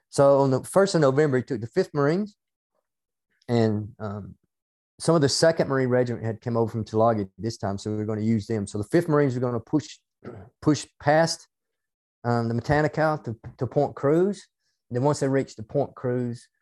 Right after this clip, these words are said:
area, the Second Marine Regiment was gonna push past them all the way to Kukumbona, then destroy the Seventeenth Army headquarters and push the Japanese out once and for all. So the attack started quite well. On the first of November, the Marine engineers put down three footbridges.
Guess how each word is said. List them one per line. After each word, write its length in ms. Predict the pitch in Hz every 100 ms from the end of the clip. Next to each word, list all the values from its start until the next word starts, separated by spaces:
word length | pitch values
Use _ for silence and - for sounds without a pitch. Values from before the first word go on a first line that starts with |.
| _ _ 127
area, 440 | 135 143 139 131 _ _
the 60 | 110
Second 320 | - 143 131
Marine 220 | 127 123
Regiment 280 | 120 120 113
was 80 | 107
gonna 120 | 107
push 280 | - 135 -
past 240 | 127 117
them 160 | 113 101
all 160 | 117 131
the 60 |
way 80 | 127
to 120 | 127
Kukumbona, 640 | - 131 117 110 113 98 92 _ _ _ 107
then 160 | 107
destroy 500 | 98 101 - 117 117
the 100 | 107
Seventeenth 480 | - 113 107 107 101
Army 340 | 104 101 98 98
headquarters 560 | 110 - 90 85 98 _
and 140 | 101
push 180 | - 117
the 60 | 92
Japanese 460 | 107 101 104 98
out 200 | 104 -
once 220 | 104 98 -
and 100 | 98
for 160 | 95
all. 240 | 101 101 - _ _ - - _ _ _
So 120 | - 156
the 80 |
attack 320 | 151 220 214 -
started 340 | 180 160 147
quite 200 | 151 117
well. 400 | 143 196 202 - _ -
On 60 | 135
the 60 |
first 260 | - 139 -
of 60 | 123
November, 420 | 117 139 151 143
the 280 | 120 113 - 123
Marine 340 | 135 143 139
engineers 460 | 131 120 123 120 -
put 180 | -
down 220 | 123 117 110
three 380 | 127 127 127
footbridges. 800 | 107 - 135 131 139 143 147 -